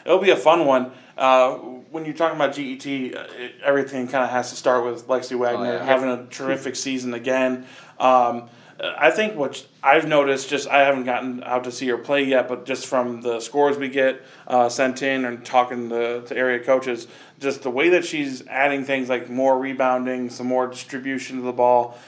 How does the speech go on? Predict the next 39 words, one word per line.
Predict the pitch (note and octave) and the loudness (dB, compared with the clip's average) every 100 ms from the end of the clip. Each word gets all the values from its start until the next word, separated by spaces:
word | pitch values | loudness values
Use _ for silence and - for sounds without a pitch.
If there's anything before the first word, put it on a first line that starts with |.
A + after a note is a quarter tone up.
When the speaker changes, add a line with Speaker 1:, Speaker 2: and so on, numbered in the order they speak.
| - | -12
Speaker 1:
just | C#3 C3 | -8 -6
some | C3+ B2 | -6 -2
different | D#3+ D#3+ D#3 | -2 -2 -2
elements | D3+ D3 C#3 | 0 0 -4
to | C#3+ | -6
the | C3+ | -6
game. | C#3+ C#3 | -2 -2
She's | C3 B2 | -4 -4
always | - D3+ D#3 C3+ | 2 2 2 -4
been | C#3+ | -4
a | C3+ | -6
scorer. | C3 C#3 C3+ C3+ | -4 -2 0 0
That's | B2 A#2 | -2 -6
gonna | - C3 C3 | -8 -6 -6
be | C3 | -6
her | B2 | -6
strength. | B2 C3 C3 | -4 -2 -2
That's | B2+ A#2 | -4 -8
what | B2+ B2 | -6 -6
she's | C3 | -8
getting, | B2 C3 A2 B2 A#2+ | -8 -8 -6 -8 -10
you | - - - | -16 -20 -6
know, | A#2+ | -2
college | C#3 A#2+ A2+ | 4 4 4
looks | B2 B2 | 0 -4
for. | - A#2+ A2+ | -2 -2 0
But | A#2 G2+ - - | -2 -4 -8 0
her | E3 | 8
all-around | D#3+ D3+ C#3+ B2+ B2 | 8 8 4 2 0
game, | B2+ A#2+ | -4 -6
it | A2+ | -6
seems | B2+ A#2+ | -8 -4
like, | A2+ | -6
is | A2+ | -6
developing | A#2 A#2 A#2 A2+ A#2 A2 A2 | -6 0 2 0 -4 -10 -8
even | B2 A2+ G#2+ | -8 -6 -2
better | A2+ G#2+ | 0 0
this | G#2+ A2 | -2 -8
season. | A2+ A2+ G#2+ | -10 -12 -12